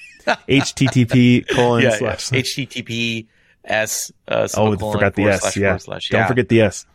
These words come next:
Speaker 1: I paid for the security. Um, and then if you wanna email us, if you have questions, comments, topics you want us to cover in the future, anything like that, please shoot us an email at podcastsurvival at gmail dot com.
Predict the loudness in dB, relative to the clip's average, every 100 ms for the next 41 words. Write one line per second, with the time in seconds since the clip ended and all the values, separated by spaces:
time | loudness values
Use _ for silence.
0 | _ -8 -6 -4 -6 -6 -10 -10 -14 -8
1 | -6 -6 -8 -14 -16 -6 0 2 2 0
2 | -2 -4 -2 0 2 0 0 0 0 0
3 | 0 0 0 -2 -2 -2 0 -2 0 -2
4 | -4 -6 -10 -12 _ _ _ 0 2 2
5 | 0 -4 -4 -8 -12 _ _ _ _ -6
6 | -6 -4 -4 -4 -2 0 -2 -2 -4 -2
7 | -2 0 -2 -4 -6 -6 0 2 2 2
8 | 0 0 0 0 0 0 0 -4 -4 -6
9 | -4 -6 -14 _ _ -12 -4 0 0 -2
10 | -4 -4 -2 0 -2 -2 -2 -4 -4 -4
11 | -2 -4 -2 -4 -4 -2 -2 -2 -6 -8
12 | _ _ _ -12 -12 -10 -8 -2 0 0
13 | -2 -4 -2 0 -2